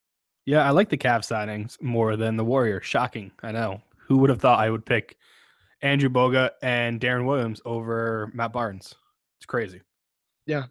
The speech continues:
Speaker 2: exactly. So Andrew Bogut and, um, then two D Wills. We have Derek and Deron Williams, um, both, uh, signed to the Cavaliers o-, over this past week.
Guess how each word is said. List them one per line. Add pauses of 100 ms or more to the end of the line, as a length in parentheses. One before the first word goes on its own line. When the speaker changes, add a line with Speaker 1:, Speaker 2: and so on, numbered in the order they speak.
(320)
Speaker 2:
exactly.
So
Andrew
Bogut
and, (680)
um, (560)
then
two
D
Wills.
We
have
Derek (200)
and
Deron
Williams, (840)
um,
both, (1120)
uh,
signed
to
the
Cavaliers
o-,
over
this
past
week.